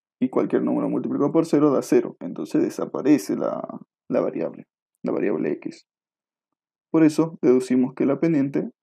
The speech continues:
es igual a cero. La ordenada de origen va a ser igual a nueve, como lo vemos aquí. B es igual a nueve.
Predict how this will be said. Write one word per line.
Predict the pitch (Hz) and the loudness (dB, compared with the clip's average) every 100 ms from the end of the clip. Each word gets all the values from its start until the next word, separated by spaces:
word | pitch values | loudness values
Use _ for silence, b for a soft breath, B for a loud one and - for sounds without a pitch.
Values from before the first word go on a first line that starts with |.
| _ | _
es | - - | -8 0
igual | 139 110 | 2 2
a | - | -2
cero. | - - _ _ _ _ _ _ _ _ _ _ _ _ _ _ _ _ - | -8 -10 _ _ _ _ _ _ _ _ _ _ _ _ _ _ _ _ 0
La | - | 4
ordenada | 151 147 165 175 | 6 6 4 4
de | 156 | 6
origen | 165 - 151 | 6 6 2
va | 135 | 2
a | |
ser | - 139 | 4 6
igual | 131 127 | 6 4
a | |
nueve, | 123 139 123 - - _ _ _ _ | 4 4 2 0 -8 _ _ _ _
como | - - | -10 -6
lo | 113 | -6
vemos | 113 110 143 | -4 -6 -6
aquí. | 123 131 - _ _ _ _ - | -4 -4 -4 _ _ _ _ 2
B | 135 143 156 _ _ _ _ | 4 4 2 _ _ _ _
es | 147 127 127 | -2 -2 0
igual | 127 131 151 - | 2 2 2 -2
a | - | -2
nueve. | 123 98 | -2 -4